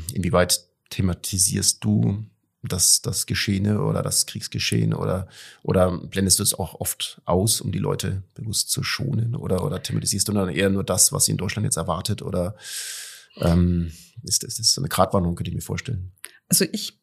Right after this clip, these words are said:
Speaker 2: blende mich persönlich eigentlich komplett davon aus. Also ich vermeide es, Nachrichten zu schauen. Ähm, ich lese es lieber, ich lese es lieber nach. In der Unterkunft kriegt man doch unwahrscheinlich viel mit.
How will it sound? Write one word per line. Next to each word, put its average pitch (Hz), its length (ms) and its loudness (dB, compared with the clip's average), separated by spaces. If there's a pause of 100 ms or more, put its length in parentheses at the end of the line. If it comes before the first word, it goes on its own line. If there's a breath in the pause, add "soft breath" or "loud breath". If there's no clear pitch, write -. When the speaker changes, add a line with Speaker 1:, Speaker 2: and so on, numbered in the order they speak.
(160)
Speaker 2:
blende 202 320 6
mich 202 220 2
persönlich 208 680 0
eigentlich 196 380 2
komplett 185 400 0
davon - 280 -4
aus. - 220 -6
Also - 180 -4
ich 190 160 -6
vermeide 190 580 0
es, 180 140 4
Nachrichten 208 600 2
zu - 160 0
schauen. 196 560 2
Ähm, 190 280 -4 (600 loud breath)
ich - 160 0
lese 226 380 6
es 247 120 4
lieber, 240 440 0 (240)
ich - 180 -6
lese 202 240 4
es 202 120 -2
lieber 202 200 0
nach. 185 400 0 (340 loud breath)
In 190 100 6
der 190 100 4
Unterkunft 202 520 0
kriegt - 180 -10
man 190 80 0
doch 175 180 -8
unwahrscheinlich 180 580 0
viel 185 160 -2
mit. 185 260 -4